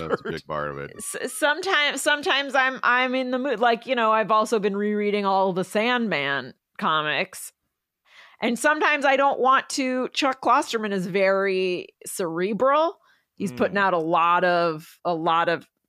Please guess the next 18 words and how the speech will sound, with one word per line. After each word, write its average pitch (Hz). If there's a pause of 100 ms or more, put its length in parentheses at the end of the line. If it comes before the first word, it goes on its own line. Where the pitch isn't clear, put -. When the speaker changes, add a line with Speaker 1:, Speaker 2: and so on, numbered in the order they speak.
(100)
Speaker 3:
you 202
know, 180
like, 151
heavy, 180 (140)
heavy 202
concepts 233
that 185
require 190
a 185
lot 170
of 143
thought. 180 (460)
And 214
sometimes 294
I 277
don't 247 (160)
want 262
that. 123